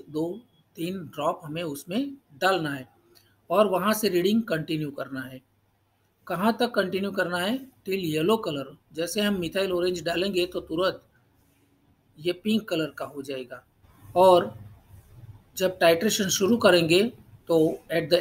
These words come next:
end point it will turns yellow to orange color।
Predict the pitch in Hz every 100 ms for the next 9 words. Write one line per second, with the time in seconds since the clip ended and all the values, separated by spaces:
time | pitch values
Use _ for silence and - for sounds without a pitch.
0 | 180 202 220 - 160 165 185 - _ _
1 | _ - 175 180 180 160 180 196 - -
2 | 143 143 165 208 196 180 180 233 - 147
3 | 156 156 131 - 127